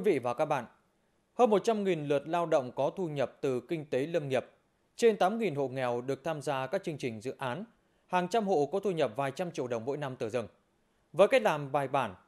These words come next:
thực hiện nhiều chính sách, cơ chế phù hợp đã giúp kinh tế lâm nghiệp ở tỉnh miền núi Tuyên Quang phát triển mạnh mẽ.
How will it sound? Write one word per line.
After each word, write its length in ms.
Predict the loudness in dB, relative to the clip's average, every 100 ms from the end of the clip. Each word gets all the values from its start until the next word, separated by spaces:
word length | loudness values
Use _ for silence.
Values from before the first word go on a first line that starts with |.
| _ -2
thực 140 | 2
hiện 200 | 2 2
nhiều 160 | -2 -2
chính 140 | -6
sách, 420 | -2 -2 -2 _ -2
cơ 140 | 0
chế 160 | 2 -2 0
phù 100 | 0
hợp 180 | 0 -2 _ _ _
đã 120 | 2
giúp 140 | 2 0
kinh 140 | 0
tế 120 | 2 2
lâm 220 | 0 0
nghiệp 200 | 0 0
ở 160 | -4 -4
tỉnh 240 | -4 -6
miền 200 | -6 -6
núi 180 | -6 -6 -4
Tuyên 160 | -6
Quang 260 | -4 -4 -4
phát 140 | -6 -4
triển 180 | -8
mạnh 140 | -8 -10
mẽ. 160 | -10